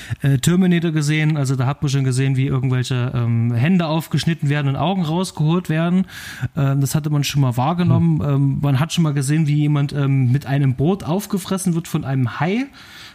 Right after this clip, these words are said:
Speaker 1: Ja,
Speaker 2: Mhm.
Speaker 1: ähm, das hatte man schon gesehen, aber d-, d-, das in dieser Form habe ich natürlich noch nicht gesehen.
Speaker 2: Ja.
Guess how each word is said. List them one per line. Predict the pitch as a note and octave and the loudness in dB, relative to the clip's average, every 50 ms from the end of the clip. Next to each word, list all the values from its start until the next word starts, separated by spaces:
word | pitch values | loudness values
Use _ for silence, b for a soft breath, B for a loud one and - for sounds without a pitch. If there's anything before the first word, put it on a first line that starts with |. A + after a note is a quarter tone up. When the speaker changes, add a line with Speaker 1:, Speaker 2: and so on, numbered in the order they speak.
| B _ | B _
Speaker 1:
Ja, | - B2 C3 C#3 B2+ B2+ B2+ | -4 -2 0 2 2 2 2
Speaker 2:
Mhm. | C#3+ D#3+ | 2 0
Speaker 1:
ähm, | D#3 D3+ D3+ D#3 D3+ D#3 D3+ D3+ D3 | 0 0 0 0 2 2 2 2 0
das | D3+ C#3+ - | 0 0 0
hatte | F3 F3+ F3+ | -2 0 0
man | E3+ E3 D#3 | 0 0 0
schon | - E3+ D#3 | 0 -2 -2
gesehen, | D3+ D3+ C3+ D#3 E3+ F#3 F#3+ D#3 | -2 -2 0 2 2 2 0 0
aber | C3 D3 D3+ E3+ E3+ D#3+ | -2 -2 -2 -2 -2 -4
d-, | C#3+ D3+ F3+ A3 D#3 F#3 F#3 | -4 -4 -4 -6 -6 -8 -10
d-, | F#3 G3 F3+ F3+ F#3 - _ _ _ _ _ _ _ _ _ _ | -10 -12 -12 -14 -16 -16 _ _ _ _ _ _ _ _ _ _
das | - E3+ E3+ F#3+ - - - - - - | -4 -2 -2 0 -2 -2 -4 -6 -8 -4
in | - E3+ C#3+ | -2 -2 0
dieser | D#3 D3+ D3 | 0 0 -2
Form | C#3 - D#3+ D#3+ D#3+ C3 | -2 -2 -2 0 2 2
habe | C3+ C#3+ D3+ | 2 0 0
ich | D3 C3+ | -2 0
natürlich | C#3 C#3 B2+ D3 C3+ B2 - | 0 0 0 0 -2 0 0
noch | B2+ A2+ | 2 2
nicht | D#3 E3+ - - | 2 0 0 -2
gesehen. | E3 C3+ C3 D#3+ F3 G3+ A3 | 0 0 2 2 2 0 -2
Speaker 2:
Ja. | - | -4